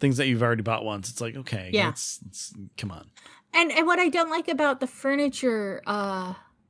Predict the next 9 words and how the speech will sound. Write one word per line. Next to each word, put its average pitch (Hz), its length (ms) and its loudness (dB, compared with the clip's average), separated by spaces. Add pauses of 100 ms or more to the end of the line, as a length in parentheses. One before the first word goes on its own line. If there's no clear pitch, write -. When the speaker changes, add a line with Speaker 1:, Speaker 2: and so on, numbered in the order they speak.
(120)
Speaker 2:
collection 240 680 4
w-, 214 300 0
is, 214 320 4 (320)
in 294 140 8
collections, 359 600 4
it's 269 300 2
by, 220 580 8 (440)
uh, 139 500 2
movie. 226 640 6